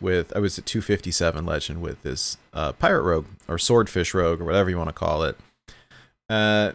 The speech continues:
and so that's the deck that I have tonight to talk about. I think that the list is almost perfect. I, I'm at about, uh,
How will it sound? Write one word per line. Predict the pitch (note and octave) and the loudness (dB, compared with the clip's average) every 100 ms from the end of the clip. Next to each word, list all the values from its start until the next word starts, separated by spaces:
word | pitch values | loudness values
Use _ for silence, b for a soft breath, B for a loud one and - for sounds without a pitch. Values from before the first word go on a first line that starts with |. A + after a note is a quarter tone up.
| - | -2
and | B2 | -2
so | A2+ C3+ | 0 2
that's | E3 - | 2 2
the | |
deck | E3+ D3 - | 2 2 4
that | C3 | 2
I | G#2+ | 2
have | G2 F#2+ G2+ G2 - - | 2 4 4 2 0 -14
tonight | - F#2+ G2+ D3+ - | -4 0 0 -2 -6
to | A2 | -4
talk | - G2+ G2 | 4 4 4
about. | F#2+ F#2+ F#2+ F#2+ F2 - | 0 4 6 4 2 0
I | G2 | -2
think | - A2+ A#2 - | 0 -2 -2 -2
that | G#2+ | -4
the | F#2+ | -2
list | F2+ F#2 G2 - | -2 0 0 -2
is | D2+ E2+ E2+ - - | -4 -4 -4 -8 -4
almost | F#2 G2+ F#2+ F2+ - - - - _ | 0 0 0 0 -2 -4 -8 -16 _
perfect. | - G2 F#2+ G2+ F#2+ F#2 - - _ _ _ _ _ _ - | -8 -6 -4 -2 -2 -2 -10 -18 _ _ _ _ _ _ 0
I, | G#2+ - | 0 2
I'm | G#2 | 4
at | A2+ B2+ | 4 4
about, | A2 G2+ F#2+ F#2 F#2 - | 4 4 6 6 4 0
uh, | - F#2 F2+ F2 F2 | -2 0 2 2 0